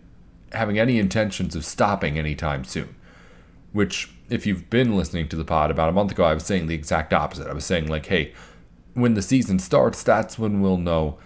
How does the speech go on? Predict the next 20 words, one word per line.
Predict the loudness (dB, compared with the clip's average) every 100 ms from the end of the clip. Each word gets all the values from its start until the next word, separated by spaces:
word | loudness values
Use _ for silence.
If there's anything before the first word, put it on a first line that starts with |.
| -20 -20 -4
this | -2 0
could | -2 -2 0
be | -2
the | -2 0
end | 0 -2
of | 0
this." | 0 0 -6 -14 -20 -20 -20 -20 -20 -20 -20 -20 -2
Doesn't | 0 0 0
seem | 0 0
to |
be | -2
the | -4
case, | -2 -4 -4 -14 -16 -12
at | -2
least | -2 0
not | 0
in | 0
Kevin | 2 2 2 -2
Warren's | -2 -4
mind. | -8 -8 -12